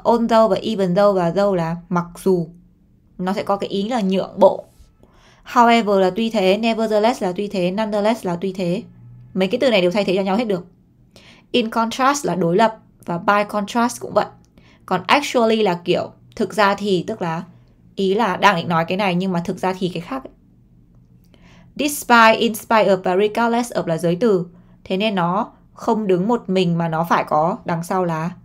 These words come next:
một cụm danh từ hoặc là verb in. Thế nên bây giờ ví dụ này. Ok. Đây. Thì mình sẽ thấy rõ nhất đây. Ví dụ nhá. He is very handsome. Vậy. Yet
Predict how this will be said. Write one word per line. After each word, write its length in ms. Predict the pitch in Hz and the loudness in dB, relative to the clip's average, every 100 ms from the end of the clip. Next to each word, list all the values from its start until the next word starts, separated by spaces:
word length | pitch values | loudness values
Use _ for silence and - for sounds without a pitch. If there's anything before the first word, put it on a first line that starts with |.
| - _ - | -20 _ -6
một 120 | 170 | -4
cụm 200 | - 247 - | 4 2 4
danh 220 | 185 180 | -4 -2
từ 120 | 185 | -2
hoặc 180 | 170 180 | -2 -6
là 100 | 151 | -6
verb 180 | 151 196 | -4 -2
in. 240 | - 180 175 - - - - - - | -2 -2 -6 -14 -20 -20 -20 -20 -10
Thế 140 | 202 | -4
nên 180 | 226 214 | -2 0
bây 100 | 214 | 2
giờ 120 | 196 | 2
ví 160 | 180 190 | 2 0
dụ 180 | 294 | -2
này. 180 | 190 175 - - _ _ - - _ _ _ _ - - - - - | -2 -6 -10 -20 _ _ -20 -20 _ _ _ _ -20 -20 -20 -20 -14
Ok. 140 | 165 190 190 240 - - _ _ - - | -10 -2 -2 -2 -6 -20 _ _ -10 0
Đây. 160 | 208 185 - - - - | 0 0 -10 -20 -20 -20
Thì 120 | - 180 | -10 -6
mình 160 | 175 | -4
sẽ 120 | 175 | -6
thấy 160 | 214 180 | -6 -4
rõ 160 | 185 - | -4 -4
nhất 180 | 285 | -2
đây. 140 | 214 196 - | 0 -2 -6
Ví 140 | - 175 | -8 -2
dụ 140 | - | 0
nhá. 240 | - 320 - - _ - _ _ | 0 -2 -2 -12 _ -20 _ _
He 80 | 247 | -2
is 320 | 254 247 240 | 2 2 2
very 240 | 226 220 214 | 4 6 6
handsome. 500 | 196 202 - 196 180 - - | 2 -2 0 0 0 -8 0
Vậy. 200 | 220 135 - - _ | 2 2 -2 -20 _
Yet 200 | 202 254 | 0 0